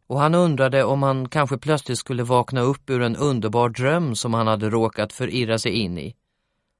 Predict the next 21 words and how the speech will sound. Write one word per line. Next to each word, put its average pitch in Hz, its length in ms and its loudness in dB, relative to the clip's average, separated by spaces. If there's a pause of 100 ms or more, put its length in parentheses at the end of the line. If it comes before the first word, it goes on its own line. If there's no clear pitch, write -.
(720)
Ändå 117 300 0
var 139 240 6
det 143 120 0
sant. 104 500 -4 (760)
Följande 170 520 2
morgon, 117 580 2
när 120 100 -2
han 131 120 0
slog 127 220 -4
på 123 120 -2
radion 147 460 2
bredvid 147 240 -2
sängen 110 480 -2
för 117 120 -4
att 117 120 2
höra 113 320 2
det 107 100 -2
välbekanta 123 640 0
ljudet 107 380 -4
av 113 80 -2
koskällor 135 760 -2